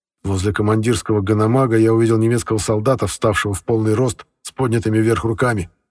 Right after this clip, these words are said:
Дальше он кричал на чудовищной смеси русского и немецкого: «Не стреляй! Я сдаюсь!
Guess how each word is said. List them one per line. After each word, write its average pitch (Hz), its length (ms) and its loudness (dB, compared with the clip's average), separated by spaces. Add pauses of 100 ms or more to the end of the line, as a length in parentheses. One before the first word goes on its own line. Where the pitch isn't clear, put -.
(580)
Дальше 135 400 0
он 120 120 0
кричал 127 400 -2
на 120 120 0
чудовищной 120 580 0
смеси 120 420 -2
русского 120 380 -2
и 117 60 0
немецкого: 113 580 -2 (560)
«Не 175 160 6
стреляй! 175 640 4
Я 175 160 6
сдаюсь! 185 720 4